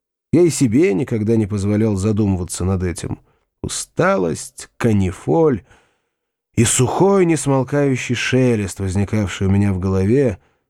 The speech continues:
словно тысячи змей или осенние листья под ветром. Я просто знал, это те, которые я.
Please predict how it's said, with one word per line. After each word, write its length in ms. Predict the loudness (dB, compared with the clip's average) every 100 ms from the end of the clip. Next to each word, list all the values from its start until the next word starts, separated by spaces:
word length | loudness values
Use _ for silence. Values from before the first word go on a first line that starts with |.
| _
словно 580 | -14 -8 -2 0 0 -2 -6 -2
тысячи 500 | -2 0 -4 -4 -4
змей 800 | 0 2 2 4 4 2 -2 -10 _ _ _ _ _ -8
или 180 | -4
осенние 640 | -2 -2 0 2 2 2 0
листья 540 | 0 -2 -2 -6 -8
под 220 | -6 -4
ветром. 520 | -2 -4 -6 -10 -12 -12 _ _ _ _ _ _ _ _ _ _ _ _ _ _
Я 160 | -2 0
просто 400 | 0 -4 -2 -4
знал, 380 | -2 0 0 -2
это 300 | -4 -4 -6
те, 480 | -4 -2 0 -2 -8 _ _ _ _ _ _ _ _ _ _ _ -8
которые 840 | -4 0 2 2 0 0 -2 -6 _ _ _ _ _ _ _ _ -4
я. 420 | 0 0 -2